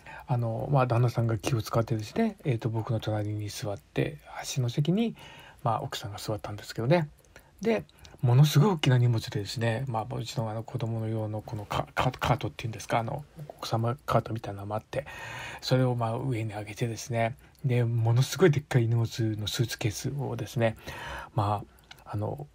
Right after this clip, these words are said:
あるんですけど、それはちょっと、あの、さすがに上に置けないので、奥さんが自分の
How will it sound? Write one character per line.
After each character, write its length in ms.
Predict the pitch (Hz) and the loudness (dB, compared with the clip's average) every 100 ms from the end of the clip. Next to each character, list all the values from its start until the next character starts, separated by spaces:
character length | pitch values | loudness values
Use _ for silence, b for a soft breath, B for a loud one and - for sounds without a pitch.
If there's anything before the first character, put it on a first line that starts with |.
| _ | _
あ 120 | - 120 | 0 2
る 100 | 120 | 2
ん 100 | 104 | 0
で 80 | |
す 80 | - | -4
け 80 | - | -6
ど、 60 | - | 2
そ 120 | 135 | 4
れ 60 | |
は 120 | 135 123 | 6 4
ち 120 | 127 | 2
ょ 20 | |
っ 20 | |
と、 160 | - 110 - - | -2 -4 -8 -10
あ 60 | 127 | -6
の、 360 | 113 113 113 135 | -4 -4 -6 -6
さ 140 | - | -4
す 100 | - | 0
が 80 | 120 | 2
に 80 | 120 | 4
上 160 | 131 | 4
に 80 | 117 | 4
置 80 | 98 | 2
け 100 | 120 | 0
な 140 | 113 | 0
い 60 | 110 | 0
の 120 | 104 | -2
で、 240 | 107 113 120 - B B B | 0 0 -2 -12 B B B
奥 160 | - - | -6 -4
さ 100 | 104 | -4
ん 60 | 104 | -6
が 120 | 107 | -6
自 140 | 110 | -6
分 220 | 110 113 110 | -4 -4 -4
の 140 | 113 | -6